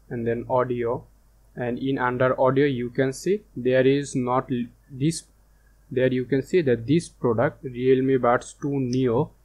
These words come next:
it is not listed here. So that's the reason that my Realme neckband was not found in this Realme Link app. So I will show you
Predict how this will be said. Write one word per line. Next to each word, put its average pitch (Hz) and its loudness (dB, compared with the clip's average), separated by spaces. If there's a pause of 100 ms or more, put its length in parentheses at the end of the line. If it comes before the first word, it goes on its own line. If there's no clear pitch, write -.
(160)
it 120 -6
is 135 -2
not 135 0
listed 123 0
here. 104 -4 (180)
So - -8
that's 139 2
the 160 2
reason 135 -2
that 117 -4
my 117 -4 (560)
Realme 139 4
neckband 131 4 (160)
was 113 0
not 123 -2
found 139 2 (200)
in 117 -4
this 151 -2
Realme 127 0 (680)
Link 131 0
app. 101 -4 (500)
So 135 0
I 120 6
will 131 4
show 151 0
you 151 0